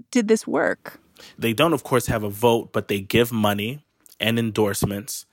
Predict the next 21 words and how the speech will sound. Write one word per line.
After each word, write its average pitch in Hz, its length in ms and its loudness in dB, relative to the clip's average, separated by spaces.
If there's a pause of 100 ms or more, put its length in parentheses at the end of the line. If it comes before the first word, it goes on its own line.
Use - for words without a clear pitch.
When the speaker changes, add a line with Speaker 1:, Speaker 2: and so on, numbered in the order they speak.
(480)
Speaker 2:
and 110 140 -2
have 117 280 2
the 113 140 0
ability 117 460 0
to - 120 -4
command 110 640 -4
the 101 60 -2
media's 107 440 0
attention. 98 600 -6 (960)
And 107 160 -2
that 123 240 2
has 117 640 0 (160)
been 113 240 0
a 117 80 2
powerful 123 600 2
tool 117 500 -2 (420)
in 117 140 0
the 107 100 0
past. 139 540 -2
In 104 100 -8
fact, 120 460 -2